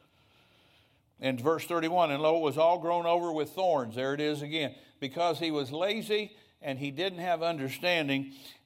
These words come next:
things came up that he didn't want. Thorns and nettles that covered the face thereof, and the stone wall was broken down." Boy, he didn't even take care of the fence around there. "And I saw and considered it well, and looked upon it and received instruction. Yet a little sleep,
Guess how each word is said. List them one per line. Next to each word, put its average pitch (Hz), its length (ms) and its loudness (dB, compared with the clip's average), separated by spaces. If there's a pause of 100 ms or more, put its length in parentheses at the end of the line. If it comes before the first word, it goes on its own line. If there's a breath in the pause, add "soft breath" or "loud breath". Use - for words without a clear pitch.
things 170 300 -2
came 160 260 -2
up 170 200 2
that 135 120 -2
he 143 80 0
didn't 151 260 0
want. 143 260 2
Thorns 170 460 2
and 139 280 -2
nettles 180 600 2 (120)
that 127 180 0
covered 165 340 0
the 135 80 -2
face 165 300 0
thereof, 165 480 2 (240 loud breath)
and 131 160 0
the 123 80 -2
stone 160 380 0
wall 160 280 6
was 123 140 -4
broken 139 460 -2
down." 147 260 2
Boy, 143 140 0
he 139 60 0
didn't 147 200 -4
even 151 160 -8
take 151 220 -6
care 156 160 -4
of 143 100 -10
the 143 80 -18
fence - 300 -6
around 107 240 -2
there. 98 200 -10 (320 loud breath)
"And 123 160 0
I 160 120 4
saw 180 260 2
and 151 80 -4
considered 151 460 -4
it 147 100 0
well, 156 260 2
and 131 120 -2
looked 151 180 -4
upon 143 340 -2
it 147 100 -4
and 123 80 -8
received 127 400 -6
instruction. 123 600 -4 (400 loud breath)
Yet 165 280 2
a 151 60 2
little 156 280 2
sleep, 165 580 0